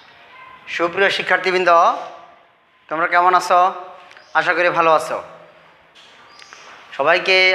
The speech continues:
আজকে দিনের সুপ্রভাত জানিয়ে আমরা আমাদের অনলাইন ক্লাস শুরু করতে যাচ্ছি। অনলাইন ক্লাসের শুরুতেই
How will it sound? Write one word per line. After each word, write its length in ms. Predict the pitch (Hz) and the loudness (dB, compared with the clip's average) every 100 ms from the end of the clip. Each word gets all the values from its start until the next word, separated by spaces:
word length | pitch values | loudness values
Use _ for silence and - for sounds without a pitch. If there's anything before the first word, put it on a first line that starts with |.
| 170 | 2
আজকে 180 | 175 185 | 0 -4
দিনের 260 | 175 180 180 180 180 175 - - - - - - | -2 0 -2 -4 -14 -20 -20 -20 -20 -20 -18 -8
সুপ্রভাত 440 | 175 175 170 180 180 | -4 2 2 2 2
জানিয়ে 300 | 175 170 165 165 - - - - _ _ _ _ _ _ - - - - - | 0 0 -2 -4 -8 -18 -20 -20 _ _ _ _ _ _ -20 -20 -20 -8 -2
আমরা 220 | 156 175 170 165 185 - - - - - _ _ _ - | 2 4 4 4 -2 -10 -16 -20 -20 -20 _ _ _ -2
আমাদের 220 | 160 180 180 | 0 2 2
অনলাইন 200 | 185 185 | 2 0
ক্লাস 160 | 196 196 | 0 -2
শুরু 100 | 196 190 | -4 -6
করতে 160 | 190 196 | -4 -2
যাচ্ছি। 260 | 190 - 208 240 - - - - - - - _ _ - - - - | 0 -2 -4 -4 -12 -20 -20 -20 -20 -20 -20 _ _ -20 -20 -8 0
অনলাইন 200 | 175 202 196 | 2 2 0
ক্লাসের 240 | 196 190 | -2 -4
শুরুতেই 400 | 208 196 202 196 | -8 -6 -2 -2